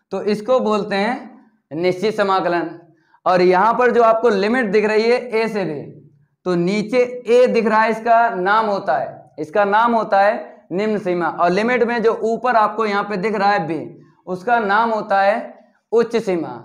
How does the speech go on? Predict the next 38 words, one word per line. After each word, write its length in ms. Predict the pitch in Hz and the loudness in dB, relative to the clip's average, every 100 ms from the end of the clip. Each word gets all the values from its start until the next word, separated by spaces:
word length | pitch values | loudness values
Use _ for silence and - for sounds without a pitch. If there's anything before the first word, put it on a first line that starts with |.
| - | -12
तो 120 | 147 160 | -6 -4
इसके 320 | 202 247 254 | -4 0 2
लिए 220 | 220 220 | 4 4
हम 160 | 208 208 | 4 2
आपको 260 | 202 208 214 | 2 0 0
फार्मूला 540 | 190 185 185 202 240 - - - - | 2 2 0 0 0 -2 -14 -20 -8
लिखाएंगे 500 | 180 180 185 214 226 | -6 -2 -2 0 -2
और 420 | 226 190 233 269 - - - | 0 2 0 0 -8 -20 -8
याद 380 | 156 185 208 214 | 0 2 2 0
कर 200 | - 196 | 0 0
लेना 240 | 180 165 143 | 0 -2 -8
है। 180 | 123 120 151 | -12 -8 -2
और 140 | 175 | 0
जो 140 | 175 190 | 0 -2
नए 280 | 185 226 240 | 0 0 0
बच्चे 280 | 240 233 | -2 -2
हैं, 400 | 214 214 240 - | -4 -4 -6 -10
जिन्होंने 380 | 139 190 226 226 | -6 -4 -4 -6
अभी 360 | 214 185 190 254 | -6 -4 -2 -2
तक 540 | - 175 - - - _ | -2 -4 -6 -14 -20 _
समाकलन 520 | 190 202 202 208 196 | -4 -2 -2 -2 -4
स्टार्ट 340 | 190 196 185 165 | -4 -2 -2 -2
नहीं 280 | 170 202 240 | -4 -4 -2
किया 200 | 226 196 | 2 2
है, 420 | 214 240 - - 185 | 2 0 -8 -6 -4
स्टार्ट 400 | 185 190 185 180 | 0 2 2 2
करने 340 | 180 185 226 | 0 2 0
वाले 260 | 220 202 196 | 2 2 2
हैं, 600 | 185 196 226 - - _ | 2 0 -4 -10 -20 _
तो 100 | 170 | -4
वो 120 | 180 185 | 0 0
नए 280 | 180 214 247 | 2 2 0
बच्चे 340 | 220 220 220 | -2 0 0
मैं 300 | 202 190 226 | 2 0 0
तो 80 | 220 | 0
भाई 200 | 202 214 | 2 2
मानव 320 | 190 185 202 214 | 2 0 0 0
सर 260 | 185 196 | 2 2